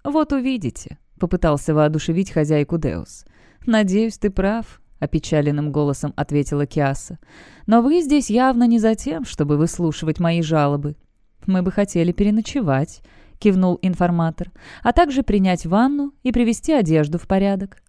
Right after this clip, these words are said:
"Ох, я настолько поглощена удручающими мыслями, что не обращаю внимания на такие вещи. Простите мою бестактность. Я скажу своим девочкам, чтобы занялись вашей экипировкой. К утру она будет лежать у вас.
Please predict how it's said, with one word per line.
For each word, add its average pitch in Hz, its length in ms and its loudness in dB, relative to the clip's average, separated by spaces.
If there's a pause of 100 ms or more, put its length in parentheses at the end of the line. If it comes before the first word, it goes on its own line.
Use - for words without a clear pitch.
(540)
"Ох, 170 360 0
я 180 180 2
настолько 196 480 0
поглощена 190 720 -2
удручающими 185 880 -2
мыслями, 180 600 -4 (260)
что - 200 -2
не 247 100 4
обращаю 247 480 2
внимания 254 560 0
на 170 100 -2
такие 175 380 0
вещи. 175 480 -6 (280)
Простите 240 500 -2
мою 156 220 0
бестактность. 165 760 -6 (360)
Я 302 160 2
скажу 254 280 0
своим 196 280 2
девочкам, 220 400 0
чтобы 202 240 -2
занялись 196 480 0
вашей 233 500 -2
экипировкой. 180 840 -4 (320)
К - 60 -14
утру 202 360 2
она 202 180 4
будет 208 320 0
лежать 190 420 2
у 233 120 -2
вас. - 380 -6